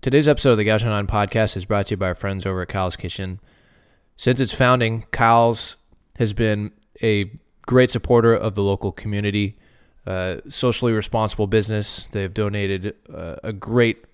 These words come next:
amount of money to special needs causes,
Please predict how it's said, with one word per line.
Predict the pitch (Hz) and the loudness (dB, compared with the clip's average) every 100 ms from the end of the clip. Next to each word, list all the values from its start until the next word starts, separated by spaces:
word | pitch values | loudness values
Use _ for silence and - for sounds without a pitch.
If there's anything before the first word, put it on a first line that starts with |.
| _ _ | _ _
amount | 123 113 107 104 - | -2 0 0 -2 -6
of | 107 | -8
money | 104 107 104 104 | -4 -2 -2 -4
to | - - 101 95 92 95 - _ - - - | -6 -4 -2 -2 -4 -6 -12 _ -20 -20 -16
special | - 120 - 110 | 0 0 2 -2
needs | 117 117 | -4 -2
causes, | - 120 123 143 143 - | 2 4 4 2 -4 -8